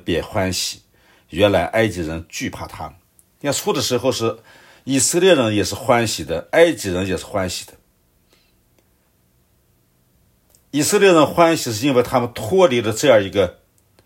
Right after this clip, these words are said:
环境，而埃及人欢喜呢，是因为惧怕，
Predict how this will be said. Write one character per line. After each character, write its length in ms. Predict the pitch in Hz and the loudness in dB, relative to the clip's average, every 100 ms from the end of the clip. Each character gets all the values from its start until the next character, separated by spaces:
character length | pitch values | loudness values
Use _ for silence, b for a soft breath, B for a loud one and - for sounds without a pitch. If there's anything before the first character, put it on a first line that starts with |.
| _ _ _ _ _ _ _ _ | _ _ _ _ _ _ _ _
环 260 | - - 95 | -10 -4 -2
境， 280 | 92 139 - _ _ _ _ _ | -2 -8 -12 _ _ _ _ _
而 180 | - 117 - | 0 2 2
埃 200 | 156 202 | 4 4
及 160 | 165 139 | 2 0
人 100 | 117 | 0
欢 300 | 101 147 139 | 2 2 2
喜 140 | - | 0
呢， 160 | 101 92 | -4 -6
是 180 | 90 104 | -6 -8
因 300 | 113 165 139 | -4 -2 4
为 340 | 110 92 - _ _ _ | 4 4 -4 _ _ _
惧 240 | - 185 127 | -10 -8 -8
怕， 280 | - 98 | -10 -16